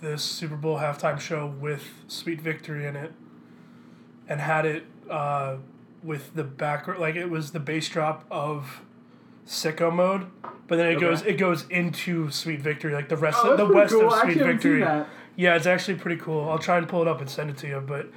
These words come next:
Speaker 1: it's actually, it's a good edit. Whoever did it, uh, is very talented, 'cause I could never do that.
Speaker 2: Uh, so yeah, shitty halftime show, shitty commercials, shitty game. Jared Goff, awful.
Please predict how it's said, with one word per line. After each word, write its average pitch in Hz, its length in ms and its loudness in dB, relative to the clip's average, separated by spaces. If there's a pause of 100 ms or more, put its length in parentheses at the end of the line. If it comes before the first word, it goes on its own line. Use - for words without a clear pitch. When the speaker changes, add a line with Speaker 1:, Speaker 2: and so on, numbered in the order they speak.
(200)
Speaker 1:
it's - 100 -4
actually, 190 420 2 (220)
it's - 100 -10
a 220 40 -4
good 320 200 4
edit. 180 380 2 (220)
Whoever 214 180 2
did 160 240 0
it, 160 220 -2
uh, 151 320 0
is 139 80 -10
very 151 340 -2
talented, 143 580 -2
'cause 147 200 -8
I 151 120 0
could 139 200 -10
never 139 460 -4 (120)
do 139 160 -12
that. 139 320 -6 (340)
Speaker 2:
Uh, 151 100 -6 (200)
so - 160 0
yeah, - 280 2 (140)
shitty 262 360 2
halftime 170 500 2
show, 147 420 0 (240)
shitty 262 280 -2
commercials, 139 640 0 (160)
shitty 302 580 0
game. 165 500 -4 (440)
Jared 185 400 4
Goff, 175 380 4 (840)
awful. 196 600 4